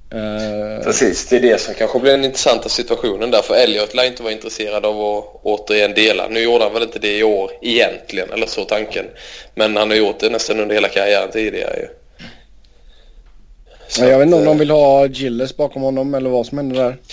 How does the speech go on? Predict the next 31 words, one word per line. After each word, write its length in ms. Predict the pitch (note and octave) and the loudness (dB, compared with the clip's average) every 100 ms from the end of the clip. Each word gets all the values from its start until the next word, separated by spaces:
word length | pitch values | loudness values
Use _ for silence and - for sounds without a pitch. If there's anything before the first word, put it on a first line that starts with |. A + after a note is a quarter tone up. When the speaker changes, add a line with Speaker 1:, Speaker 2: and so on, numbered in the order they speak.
| - | -14
Speaker 2:
Fast 240 | - - C#3+ | -4 -2 0
han, 100 | B2+ C3 - | 2 2 2
han 220 | C#3+ C#3 | 0 2
hade 180 | D3 D#3 | 2 2
ju 100 | D3 | 0
en, 180 | D3+ D3 | 0 0
eh, 140 | C#3 C#3 - - - - - - - | 0 -4 -12 -14 -14 -14 -14 -14 -6
av 100 | B2+ B2+ | 0 2
någon 220 | A2 A2 | 2 2
anledning 300 | A#2+ G#2 F#2 | 2 0 0
har 80 | A2+ | -4
jag 80 | |
följt 360 | - - - - | -2 -2 -2 -4
honom 320 | A#2 F#2 F#2+ | -4 -4 -4
rätt. 320 | A2+ - - - - - - - - - - A2+ | -6 -8 -10 -10 -10 -12 -20 -20 -20 -20 -14 -4
Speaker 1:
Okej. 300 | A2 A#2 C#3+ _ _ _ - | 2 2 0 _ _ _ -2
Speaker 2:
Ja, 180 | A2+ G#2 | 0 2
jag 80 | G2+ | 0
vet 140 | G#2 | -2
inte 120 | G#2 | -2
vad, 140 | G2+ A2 | -2 2
men 140 | C3 B2+ - - | 0 0 -12 -4
det 80 | |
kändes 280 | A#2 C3 B2 | 2 4 4
som 120 | B2+ | 2
att 100 | A#2 | 0
han 180 | B2 A2+ | 0 0
hade 440 | G#2+ B2 C#3+ D#3 D#3+ | 2 4 6 8 6
en 220 | D#3+ C#3+ | 4 -2
halvpissig 720 | - D3+ C#3+ - - - G#2 | 0 0 -2 -8 -8 -6 -4
säsong 500 | - B2 B2+ A2 G#2 | -6 -2 0 -2 -4